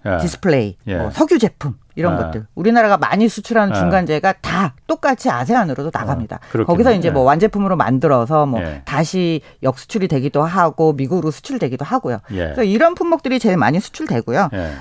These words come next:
Speaker 2: 그리고 뭐 또 최근에 있어서 보면 뭐 컨텐츠 수출 같은 거. 예를 들면 게임.
Speaker 1: 음. 예.
Speaker 2: 예, 게임
Speaker 1: 아.
Speaker 2: 같은 거, 한국 게임 같은 경우도 굉장히 뭐 수출에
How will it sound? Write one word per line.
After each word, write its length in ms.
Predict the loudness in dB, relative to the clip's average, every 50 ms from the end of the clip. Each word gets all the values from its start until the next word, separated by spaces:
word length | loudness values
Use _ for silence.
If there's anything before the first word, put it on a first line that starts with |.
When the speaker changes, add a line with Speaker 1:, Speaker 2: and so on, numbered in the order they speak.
| -14 -12
Speaker 2:
그리고 300 | -10 -6 -2 2 2 4
뭐 200 | 6 6 4 4
또 160 | 4 2 0
최근에 400 | 0 0 0 2 2 4 4 4
있어서 360 | 2 2 2 2 2 2 2 2
보면 440 | 0 -2 0 2 4 4 4 4
뭐 140 | 2 0 -2
컨텐츠 440 | 0 0 0 2 2 0 0 0 -4
수출 240 | -6 -6 -4 -4 -2
같은 280 | -2 -2 -2 -2 -6
거. 140 | -4 -6 -8 -12 _ -20 _ _ _ _ _ -6
예를 240 | -6 -4 -4 -4
들면 240 | -4 -2 -2 -2 -4 -4 -10 _ _ 2
게임. 300 | 4 6 6 6 4 2 -2 _ -20 -20 -20 -20 -20 -20 _ _ -8 -6
Speaker 1:
음. 320 | -4 -4 -4 -6 -10 -14 -20 _ _ _ _ _ _ -6
예. 180 | -6 -4 -2 -2 0
Speaker 2:
예, 140 | 0 -2 -2
게임 280 | -4 -4 -2 0 0
Speaker 1:
아. 20 | 0
Speaker 2:
같은 200 | 0 0 0 0
거, 80 | 0 0
한국 240 | 2 0 0 0
게임 200 | 2 2 2 2
같은 220 | 2 0 0 -2 -2
경우도 400 | -2 -4 -4 -6 -6 -6 -6 -6
굉장히 460 | -4 -4 -4 -2 -2 -2 -2 -2 -4
뭐 160 | -4 -4 -4
수출에 420 | -6 -8 -10 -6 -2 -2 0 0